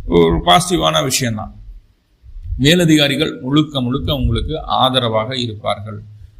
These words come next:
உங்களுடைய திறமையை ஊக்குவிக்கும் வகையில் அவர்களுடைய, அஹ், வழிகாட்டுதல் உங்களுக்கு கிடைச்சிக்கிட்டே இருக்கும். "இப்படி, இப்படி பண்ணா இன்னும் நல்லா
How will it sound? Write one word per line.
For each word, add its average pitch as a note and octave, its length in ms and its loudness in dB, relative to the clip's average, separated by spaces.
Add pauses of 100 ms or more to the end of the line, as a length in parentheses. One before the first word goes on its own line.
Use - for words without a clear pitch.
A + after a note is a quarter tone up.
(160)
உங்களுடைய B2 480 4
திறமையை D#3+ 640 2
ஊக்குவிக்கும் D3+ 600 -2
வகையில் A#2+ 440 0
அவர்களுடைய, A#2 840 -2 (380)
அஹ், - 520 -10 (460)
வழிகாட்டுதல் D#3+ 640 4
உங்களுக்கு B2+ 420 2
கிடைச்சிக்கிட்டே C3 320 -2
இருக்கும். G#2 300 -2
"இப்படி, B2+ 240 -4
இப்படி D3 360 0
பண்ணா C#3 260 0
இன்னும் B2+ 240 -2
நல்லா A#2 340 0